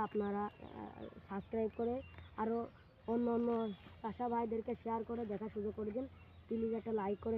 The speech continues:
সাবস্ক্রাইব করে আমাদের পাশে থাকুন। আর গাইস দেখুন এই ঘাসের এই চোখ থেকে বেসন হয়, আপনাদের যদি বেসন লাগে তাহলে আপনারা, আমরা ভিডিওর উপরে, আমরা ভিডিও ডেসক্রিপশনে লিঙ্কে হচ্ছে নাম্বার দিয়ে রাখবো,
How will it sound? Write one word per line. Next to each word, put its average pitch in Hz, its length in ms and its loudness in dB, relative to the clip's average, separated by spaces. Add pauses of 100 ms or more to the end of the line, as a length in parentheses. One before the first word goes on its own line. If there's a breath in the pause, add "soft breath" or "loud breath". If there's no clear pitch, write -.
সাবস্ক্রাইব 214 440 -2
করে 220 200 4
আমাদের 214 260 0
পাশে 202 240 -4
থাকুন। 277 200 -6 (500)
আর 220 80 -2 (480)
গাইস 247 280 12
দেখুন 262 240 12 (200)
এই 262 80 12 (100)
ঘাসের 247 300 6 (220)
এই 247 80 12 (100)
চোখ 254 120 12 (100)
থেকে 254 220 12
বেসন 233 280 10
হয়, 311 120 10 (140)
আপনাদের 202 380 6
যদি 214 140 8 (100)
বেসন 208 300 4
লাগে 254 180 10 (540)
তাহলে 202 280 8 (180)
আপনারা, 196 400 4 (680)
আমরা 202 180 8 (180)
ভিডিওর 214 360 8 (300)
উপরে, 214 340 4 (440)
আমরা 208 220 6
ভিডিও 208 240 8
ডেসক্রিপশনে 220 680 2 (680)
লিঙ্কে 226 400 10
হচ্ছে 220 280 2 (240)
নাম্বার 196 280 6
দিয়ে 247 160 10
রাখবো, 254 200 4